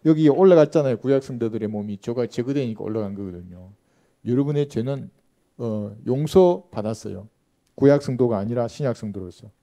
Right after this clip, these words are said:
죄가 제거된 거예요. 사랑하지 않을 수 없어요. 이 사실을 알면 내 주홍 같은 그 죄들을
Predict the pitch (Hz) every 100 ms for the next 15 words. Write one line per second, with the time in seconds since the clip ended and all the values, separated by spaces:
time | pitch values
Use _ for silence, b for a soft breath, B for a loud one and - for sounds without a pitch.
0 | _ _ - 120 127 - 107 107 95 95
1 | 95 98 107 _ _ _ _ _ _ _
2 | _ _ _ _ _ _ _ _ - 165
3 | 165 165 147 147 165 151 113 147 127 123
4 | 113 139 107 104 104 123 131 131 135 135
5 | 135 - 127 117 123 139 120 110 117 147
6 | 120